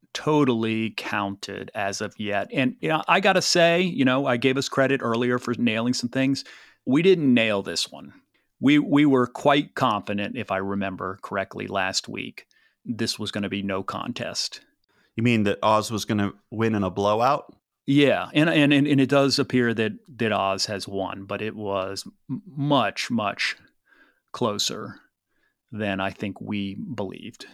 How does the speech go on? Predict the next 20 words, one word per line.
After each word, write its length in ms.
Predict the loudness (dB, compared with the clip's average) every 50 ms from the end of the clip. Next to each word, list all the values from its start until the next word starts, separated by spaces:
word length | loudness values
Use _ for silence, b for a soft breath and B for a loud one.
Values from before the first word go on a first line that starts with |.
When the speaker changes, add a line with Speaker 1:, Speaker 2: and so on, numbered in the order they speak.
| _ -4
Speaker 2:
But 220 | -2 -2 0 2
you 120 | 2 2 4
were 80 | 4 4
able 220 | 4 2 2 0
to 140 | -2 -4 -6
profit 420 | -6 -2 0 0 0 0 0 0
off 160 | 0 0 0 -2
some 160 | -2 -2 -4
of 80 | -2 -2
that 180 | -4 -6 -6
closeness 540 | -4 -2 -2 -2 0 -2 -2 -2 -2 -4 -4 -6
over 160 | -4 -4 -4
the 80 | -4 -4
course 300 | -2 -2 -2 -2 0 -2
of 100 | -4 -4
the 80 | -4 -2 -2
evening, 320 | 0 0 2 2 2 2
were 140 | 2 2 2
you 180 | 4 4 4
not? 400 | 4 4 4 4 2 2 0 -4